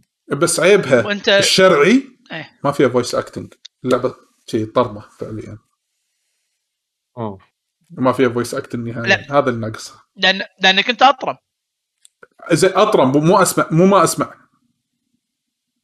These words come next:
Speaker 2: لما هو بعد أطرم بعد ما بيشتغل
Speaker 1: آه.
Speaker 2: بعد. هو لازم. على أساس
Speaker 1: يس.
Speaker 2: تدش بالمود.
Speaker 1: يا، ف-، يا، اللعبة جميلة وخفيفة وبسيطة
Speaker 2: الحين
Speaker 1: ومو طويلة.
Speaker 2: الحين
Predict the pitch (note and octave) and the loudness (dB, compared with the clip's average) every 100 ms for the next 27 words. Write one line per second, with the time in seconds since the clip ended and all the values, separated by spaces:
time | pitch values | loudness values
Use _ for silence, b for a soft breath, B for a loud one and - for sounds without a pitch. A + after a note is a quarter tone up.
0 | _ F3 F#3 F#3 F3+ D#3+ D3+ E3+ - C3 | _ -10 -8 -10 -6 -6 -4 -8 -8 -16
1 | B2 A#2 D#3 C#3+ B2 A2+ _ - G3+ A#2 | -16 -16 -14 -16 -16 -20 _ -18 -10 -8
2 | G#2+ A2+ - - - F3+ E3+ - C3 _ | -8 -12 -20 -20 -4 0 0 -2 -18 _
3 | _ _ _ _ C#3+ F#3 D3+ E3+ F3+ - | _ _ _ _ -6 0 0 0 -4 -6
4 | D#3+ D#3 - - _ _ _ _ _ _ | -8 -8 -10 -20 _ _ _ _ _ _
5 | b _ - - F3 D3+ D3 E3+ D#3+ D#3 | b _ -18 -2 2 2 2 2 4 4
6 | D#3 D3+ D3 D3 D3+ - C4 D4 - _ | 4 4 4 2 0 0 0 0 -6 _
7 | _ _ - E3 C#3 B2+ B2 A#2 B2 D3+ | _ _ -4 0 2 0 -2 -4 -2 -2
8 | D#3+ C#3 C3 - D3 D3 B2+ C3+ - C3+ | -2 -4 -6 -2 0 0 0 -2 0 -2
9 | B2+ E3 D#3 D3+ E3 G#2+ - - _ _ | -2 -2 -2 -2 -2 -2 -8 -8 _ _
10 | _ - E3 G#3 | _ -6 0 0